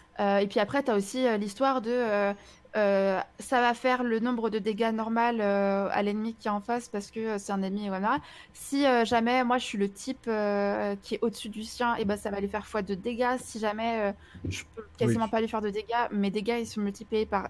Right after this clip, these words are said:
Speaker 1: zéro quatre, donc, euh, voilà,
Speaker 2: Oui, t'as
Speaker 1: ils sont
Speaker 2: côté
Speaker 1: bien
Speaker 2: rentabil-,
Speaker 1: divisés.
Speaker 2: t'as côté rentabilité vraiment qui rentre en compte, là, quoi.
Speaker 1: Ouais, voilà. Donc, il y a, c'est, c'est un Pokémon en plus compliqué et en multijoueur.
Speaker 2: Et est-ce qu'on a une idée du,
Speaker 1: Voilà.
Speaker 2: il y a combien de Temtem ?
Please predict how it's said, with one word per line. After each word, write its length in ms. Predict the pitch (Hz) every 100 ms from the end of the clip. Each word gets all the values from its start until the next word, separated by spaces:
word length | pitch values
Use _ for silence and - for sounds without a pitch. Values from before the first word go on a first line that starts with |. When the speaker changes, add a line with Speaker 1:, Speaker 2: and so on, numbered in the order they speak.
| 214
Speaker 1:
zéro 320 | 196 196 190
quatre, 360 | 226 226 - -
donc, 240 | 185 180 180
euh, 200 | 175 156
voilà, 100 | 113
Speaker 2:
Oui, 60 | 113
t'as 80 | 110
Speaker 1:
ils 40 |
sont 60 | 127
Speaker 2:
côté 180 | 120
Speaker 1:
bien 80 | 117
Speaker 2:
rentabil-, 320 | 123 117 117
Speaker 1:
divisés. 200 | 113 113 -
Speaker 2:
t'as 100 | 120
côté 240 | 107 117 113
rentabilité 600 | 110 107 104 104 101 123
vraiment 360 | 107 104 110 113
qui 120 | -
rentre 280 | 95 98 104
en 60 |
compte, 280 | 95 110 98
là, 80 | 80 80
quoi. 800 | 87 - - _ _ - - 233
Speaker 1:
Ouais, 160 | 220 - - -
voilà. 300 | 202 202 185 -
Donc, 120 | 208 214
il 60 |
y 40 | 220
a, 80 | 202 - -
c'est, 280 | - 262 226 202 - _ -
c'est 180 | - -
un 100 | 285
Pokémon 500 | 320 370 269 247 285 359 349 -
en 260 | 233 226 214
plus 200 | - 285
compliqué 600 | 285 262 233 - 240 285 -
et 100 | 226
en 60 |
multijoueur. 520 | 208 208 208 185 - - 120
Speaker 2:
Et 280 | 107 123 - - -
est-ce 180 | 117 -
qu'on 140 | 170
a 80 | 165
une 100 | 123
idée 280 | 113 123 139
du, 40 |
Speaker 1:
Voilà. 180 | - 101
Speaker 2:
il 300 | 104 101 95
y 80 | 101
a 40 |
combien 260 | 113 120 135
de 80 | 117
Temtem ? 480 | 120 110 110 107